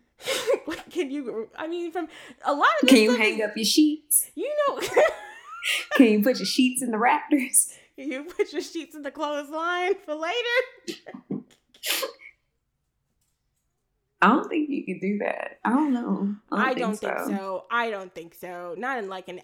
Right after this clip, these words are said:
Speaker 1: active role. I'm thinking it's like a, I feel like it would be like a gang, like any other gang in America where you're just not active, but you're never, or, like, I mean, any other,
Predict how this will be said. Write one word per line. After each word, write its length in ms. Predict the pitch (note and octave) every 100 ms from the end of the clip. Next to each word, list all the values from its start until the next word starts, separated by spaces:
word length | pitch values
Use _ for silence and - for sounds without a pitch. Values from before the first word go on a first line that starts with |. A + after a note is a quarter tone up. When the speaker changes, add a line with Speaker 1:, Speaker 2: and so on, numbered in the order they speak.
| -
Speaker 1:
active 540 | G3+ G3 - F#3+ F3+
role. 520 | F3 G3+ F#3 F3+ F3+
I'm 260 | - A3 A#3+
thinking 380 | B3+ A#3+ G#3+ G#3
it's 220 | - C4+ E4+
like 160 | D#4
a, 160 | F4+ A#3+ -
I 120 | D#4
feel 120 | F4+
like 80 | G4+
it 60 | F#4+
would 100 | D#4+
be 60 |
like 140 | F#4 F#4
a 100 | E4
gang, 400 | G4+ G4+ F4 B3
like 200 | G#3 A#3
any 240 | C#4+ D#4+ E4
other 140 | D#4
gang 580 | A#3+ A3+ G#3 G3+ G#3 C#4 _ _ _ _ _
in 480 | - B3+ A#3 A3 G#3+ - A3+
America 840 | A3 G3+ F3 F#3+ G#3 B3 F#3+ F#3+
where 140 | F#3+
you're 180 | G3 G3+
just 320 | F#3 G3+ -
not 400 | F3 F3 F3 F3 - -
active, 800 | F#3 F3+ - G#3+ A3 A3+ A3 E3+
but 220 | D#3+ -
you're 80 | F3+
never, 520 | F#3 F#3 F3+ E3+ -
or, 160 | F#3 G3
like, 280 | F#3 E3 -
I 80 | B3
mean, 160 | C#4 A3+
any 240 | C#4+ D#4+
other, 340 | D4+ D4 C4+